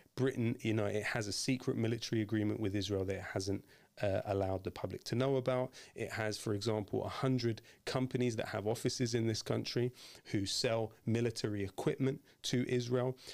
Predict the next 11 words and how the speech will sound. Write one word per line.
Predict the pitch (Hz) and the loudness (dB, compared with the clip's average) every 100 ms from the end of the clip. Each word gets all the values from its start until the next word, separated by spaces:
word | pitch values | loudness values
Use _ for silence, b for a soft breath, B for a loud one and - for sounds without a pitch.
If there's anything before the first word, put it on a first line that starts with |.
| B B B B B - | B B B B B -6
The | 117 | -2
key | 127 - 220 | -2 2 2
thing | 185 185 151 | 2 2 4
also | 165 180 135 110 | 4 4 2 2
here | 104 92 95 | 2 0 0
is, | - 110 | 0 0
according | 117 156 147 | 2 4 4
to | - | 4
international | 127 127 120 117 - 113 | 2 2 0 0 0 -2
humanitarian | 123 113 104 101 117 107 101 101 123 | 0 2 2 2 0 2 2 4 4
law, | 127 98 | 4 2